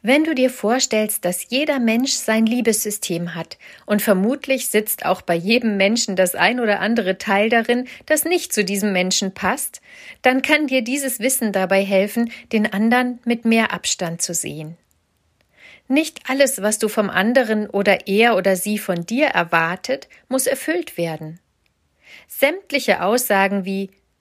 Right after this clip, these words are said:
„Wenn du das nicht tust, dann liebst du mich nicht“, stehen jetzt in einem anderen Licht. Rein objektiv gesehen können wir an der Stelle nur sagen, dass ihr euch gegenseitig nicht versteht. Dann ist es nicht die Liebe, an der gearbeitet werden muss,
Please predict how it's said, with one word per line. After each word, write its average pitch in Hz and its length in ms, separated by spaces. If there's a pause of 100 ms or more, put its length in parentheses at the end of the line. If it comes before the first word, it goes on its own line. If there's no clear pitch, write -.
(280)
„Wenn 254 240
du 247 100
das 254 240
nicht 359 220
tust, 294 340
dann 196 140
liebst 226 360
du 170 60
mich 160 240
nicht“, 160 400 (540)
stehen 277 340
jetzt 269 260
in 254 140
einem 214 220
anderen 220 340
Licht. - 460 (1000)
Rein 214 300
objektiv - 680
gesehen 170 480 (220)
können 277 300
wir 262 180
an 196 100
der 214 180
Stelle 226 340
nur 214 200
sagen, 202 480 (180)
dass 214 200
ihr 220 120
euch 202 220
gegenseitig 214 720
nicht 220 240
versteht. 247 680 (880)
Dann 285 200
ist 262 160
es 202 120
nicht 208 220
die 180 100
Liebe, 226 500
an 202 100
der 190 160
gearbeitet 175 720
werden 165 280
muss, 220 320